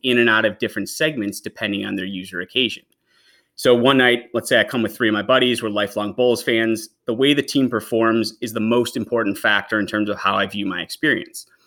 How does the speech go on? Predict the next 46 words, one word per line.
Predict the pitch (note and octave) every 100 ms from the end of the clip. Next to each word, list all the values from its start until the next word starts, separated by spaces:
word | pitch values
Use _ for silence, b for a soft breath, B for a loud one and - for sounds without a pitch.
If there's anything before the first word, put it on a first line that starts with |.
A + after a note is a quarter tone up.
| _ _ -
I | B2+
don't |
have | B2 G#2+
kids, | C#3 A2 G#2+
but | G#2
say | B2
the | A2+
next, | A#2 A2 - A#2+
say | - A2+
I |
did, | G2+ A2 G2+
the | G#2+
next | A2 -
night | A#2
I | G#2+
come | - A2
with | G#2
my | G#2
six-year-old, | - B2 - A2+ G2+
my | G2+
nine-year-old, | A2 D3+ C3+ A2 G#2+ - b b b b _
if | B2
they | C3+ C#3
meet | C#3 B2+
Benny | A2 B2 B2
and | A#2
get | A2
a | G#2
photo | - A#2+ A2+
on | G#2+
the | G#2
court | - D3 A#2
and |
they're | A#2
talking | A2+ B2+ B2+ B2
the | A2
whole | - B2+ A#2
ride | A2 G2+
home | G2 D3+ C3 A2
about | G#2+ G#2
what | G#2
a |
great | G#2 F#2+
time | - D#3 D3+
they |
had, | G2+ G2 G2+